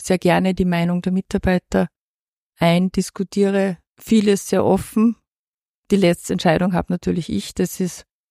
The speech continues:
klar, aber ich bin niemand, der von oben herab Festlegungen trifft, ohne das, nicht immer mit allen, es ist nicht demokratisch, manchmal mit einem, manchmal mit mehreren, je nachdem es passend ist,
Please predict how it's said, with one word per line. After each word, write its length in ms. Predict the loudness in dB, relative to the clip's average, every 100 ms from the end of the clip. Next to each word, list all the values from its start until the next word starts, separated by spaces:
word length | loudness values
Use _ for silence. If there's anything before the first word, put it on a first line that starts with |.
| _
klar, 420 | -4 -2 0 0 -2 _ _ _ _
aber 460 | 0 2 2 0 -2 _ _ _ _ _ _ _
ich 320 | 0 0 0 0
bin 180 | 2
niemand, 340 | 4 2 2 2
der 100 | 0
von 160 | 0
oben 200 | -2 0
herab 600 | 0 0 -2 -2 -4 -6 -8 _ _
Festlegungen 720 | -2 -2 0 -2 -2 -2 -4
trifft, 460 | -2 -2 -2 -6 -14
ohne 260 | -2 0 2
das, 340 | 2 0 -2 _ _ _ _ _ _ -12 -2
nicht 220 | 0 2
immer 180 | 2 2
mit 200 | 2 2
allen, 240 | 2 2
es 160 | 0 -2
ist 160 | -2
nicht 320 | -4 -4 -14 _ -6
demokratisch, 720 | -4 -2 -2 -2 -2 -4 -4 -16 _ _ _ _ _ _ _
manchmal 380 | -2 0 0 -2
mit 320 | -2 -4 -6 -8
einem, 320 | 0 2 2 0
manchmal 320 | -2 -2 -6
mit 180 | -4 -2
mehreren, 420 | 0 0 0 -2
je 120 | -2
nachdem 380 | -2 -4 -6 -4
es 120 | -6
passend 420 | -4 -4 -4 -4
ist, 180 | -6